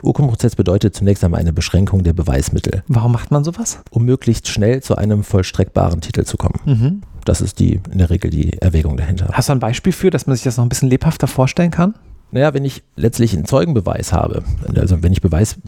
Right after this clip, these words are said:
Speaker 1: eine klassische Beweisaufnahme mit Zeugen, mit Sachverständigen, das sind da sehr, sehr zeitintensive Prozesse.
Speaker 2: Mhm.
Speaker 1: Also nicht nur, weil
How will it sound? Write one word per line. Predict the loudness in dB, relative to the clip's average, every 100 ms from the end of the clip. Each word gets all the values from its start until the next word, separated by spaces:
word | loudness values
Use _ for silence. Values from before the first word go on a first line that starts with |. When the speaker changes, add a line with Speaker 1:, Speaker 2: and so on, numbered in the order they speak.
| -6 -2
Speaker 1:
eine | 0 0
klassische | 0 0 0 -2
Beweisaufnahme | 0 2 0 0 -2 0 2
mit | 0 -2
Zeugen, | 0 0 2
mit | 0
Sachverständigen, | 0 0 0 0 2 2 2
das | 0
sind | 0 2
da | 2
sehr, | 2 2 2
sehr | 2 0 -2
zeitintensive | -2 0 2 0 0 0 0 -2
Prozesse. | -2 0 0 0 0
Speaker 2:
Mhm. | 0 2
Speaker 1:
Also | 2 2
nicht | 2
nur, | 2 2
weil | 2 0